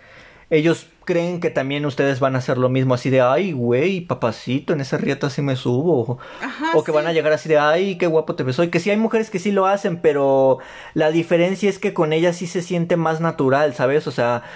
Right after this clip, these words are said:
Speaker 1: las veces que a mí mis compañeras de trabajo me llegaron así de decir, "Ah, se te ve bien esta camisa", o, "Ah, te ves muy bien con este corte", o así,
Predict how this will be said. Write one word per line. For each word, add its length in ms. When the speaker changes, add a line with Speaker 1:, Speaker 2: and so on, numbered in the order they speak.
Speaker 1:
las 160
veces 260
que 80
a 40
mí 500
mis 400
compañeras 520
de 80
trabajo 320
me 140
llegaron 320
así 160
de 60
decir, 280
"Ah, 300
se 120
te 100
ve 100
bien 160
esta 200
camisa", 420
o, 140
"Ah, 240
te 80
ves 140
muy 140
bien 180
con 180
este 220
corte", 360
o 100
así, 260